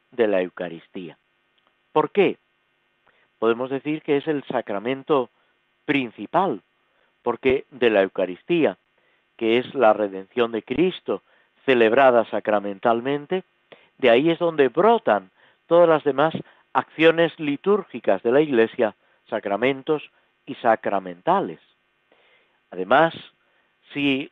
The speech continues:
esto lo decía Santo Tomás, si en todo sacramento está Cristo actuando, en la Eucaristía no solamente está la fuerza de Cristo, sino Cristo mismo en cuerpo, sangre, alma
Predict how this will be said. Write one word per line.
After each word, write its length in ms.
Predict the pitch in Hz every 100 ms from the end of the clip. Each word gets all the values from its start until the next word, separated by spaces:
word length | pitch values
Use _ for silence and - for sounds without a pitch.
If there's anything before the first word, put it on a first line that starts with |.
| _
esto 260 | 110 -
lo 120 | 113 107
decía 380 | 95 131 127
Santo 380 | 110 110 107 113
Tomás, 340 | - 131 175 175
si 120 | 160
en 140 | 131 120
todo 300 | 143 135 127
sacramento 680 | - 127 120 117 185 190 156
está 220 | - 131
Cristo 480 | - 139 143 - 160
actuando, 640 | - 175 185 165 165 185 - _ _ _ _ _ _ _ _ _ _ _
en 160 | 156 139
la 80 |
Eucaristía 720 | 123 - 151 175 - 190 214 196 _ _ _
no 140 | 147 180
solamente 580 | 196 196 180 190 185
está 360 | 175 - 185 180 - _ _ _ -
la 180 | 131
fuerza 580 | 117 - 175 180 160 110
de 120 | 101
Cristo, 580 | 120 196 175 160 - 220 - _ _ _ _ -
sino 320 | 127 123 - _
Cristo 460 | 139 143 139 147
mismo 460 | 123 147 147 160 165 _ _ _ _ _ _
en 160 | 113 104
cuerpo, 420 | 131 135 131 143
sangre, 520 | 127 131 131 127 131 - _ _ -
alma 460 | 131 123 113 120